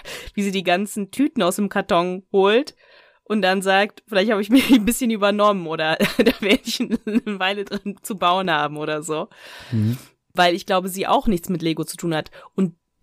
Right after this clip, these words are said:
Speaker 1: ich, weil ich mich eben nicht mit Lego beschäftige, wusste ich nichts davon. Und dann habe ich mich, habe ich mir das halt angeguckt.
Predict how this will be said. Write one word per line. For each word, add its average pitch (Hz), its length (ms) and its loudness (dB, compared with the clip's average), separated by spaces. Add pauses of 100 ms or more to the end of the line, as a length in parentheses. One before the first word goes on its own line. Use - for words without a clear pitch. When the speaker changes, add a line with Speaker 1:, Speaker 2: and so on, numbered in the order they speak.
Speaker 1:
ich, 202 180 -8
weil 190 100 2
ich 226 80 -4
mich 208 120 -4
eben 214 120 -2
nicht 226 140 -2
mit 202 140 -2
Lego 214 200 -2
beschäftige, 196 540 -4
wusste 220 180 -4
ich 190 120 -8
nichts 156 180 -8
davon. 147 300 -2
Und 175 160 -2
dann 214 180 2
habe 175 140 0
ich 175 100 -14
mich, 170 400 -6
habe 180 100 -2
ich 175 120 -6
mir 165 100 -6
das 160 220 -4
halt 160 100 -6
angeguckt. - 480 -6